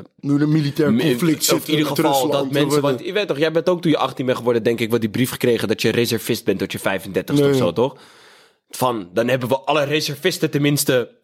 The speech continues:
Speaker 2: pissie opgeleid. Dat als
Speaker 1: Mm.
Speaker 2: er, als er stress komt, als dat de menta is, bro, ben ik erop tegen, toch?
Speaker 1: Ja.
Speaker 2: Ik ben er echt wel gewoon op voor, en daarom heb ik het altijd gezegd, puur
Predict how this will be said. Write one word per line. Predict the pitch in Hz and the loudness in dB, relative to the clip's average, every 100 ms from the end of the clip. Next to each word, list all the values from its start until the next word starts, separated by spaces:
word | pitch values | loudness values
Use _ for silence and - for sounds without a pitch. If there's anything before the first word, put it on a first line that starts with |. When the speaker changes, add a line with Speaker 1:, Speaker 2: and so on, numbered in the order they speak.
| _ _ | _ _
Speaker 2:
pissie | 190 180 180 | 0 0 0
opgeleid. | 175 - 147 107 107 | -2 0 0 0 -2
Dat | 127 | -2
als | - 143 | 0 2
Speaker 1:
Mm. | 135 | 2
Speaker 2:
er, | 127 - | -2 -6
als | 135 | -4
er | 147 | -4
stress | 131 - 139 - | -2 0 0 0
komt, | 143 131 - - - - _ _ | 0 0 -4 -20 -20 -20 _ _
als | 139 | -2
dat | 123 202 | 0 0
de | 220 | 0
menta | 190 202 202 | 0 2 0
is, | 202 180 | 0 0
bro, | 160 170 | 0 0
ben | 151 | 0
ik | 143 | -2
erop | 135 - | -4 -2
tegen, | 127 101 - | -2 -2 -4
toch? | - 143 135 - | 0 0 0 -4
Speaker 1:
Ja. | - - _ | -18 -20 _
Speaker 2:
Ik | 165 | 0
ben | 147 160 | 2 0
er | - | 0
echt | 151 - | -4 -4
wel | 95 143 - | 0 0 0
gewoon | 170 151 139 | -2 -4 -6
op | 131 | -12
voor, | - 156 | -2 0
en | |
daarom | 151 139 | 2 2
heb | 135 | 0
ik | 135 | 0
het | - | 0
altijd | 143 - | -2 -4
gezegd, | 139 - 156 - _ _ _ | -4 -2 -2 -6 _ _ _
puur | 165 156 151 | 2 4 2